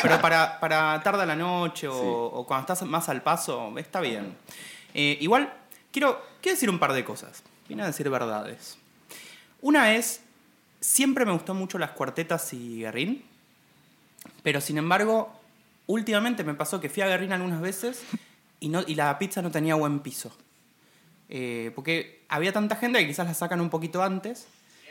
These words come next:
Speaker 1: y a mi criterio, este
Speaker 2: Perdón, perdón.
Speaker 1: y a mi criterio, eso,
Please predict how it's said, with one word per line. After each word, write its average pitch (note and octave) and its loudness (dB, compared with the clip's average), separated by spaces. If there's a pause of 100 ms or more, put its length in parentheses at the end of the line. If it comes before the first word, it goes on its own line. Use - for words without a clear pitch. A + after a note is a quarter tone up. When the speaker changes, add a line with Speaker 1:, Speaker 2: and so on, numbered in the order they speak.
(340)
Speaker 1:
y D#3+ -4
a D#3 2
mi E3 0
criterio, G#3 2 (720)
este A2+ -6 (240)
Speaker 2:
Perdón, F#2 -6
perdón. F#2 -4 (1600)
Speaker 1:
y D3 -4
a D#3 2
mi D#3+ 2
criterio, F#3+ 4 (300)
eso, G#3+ 0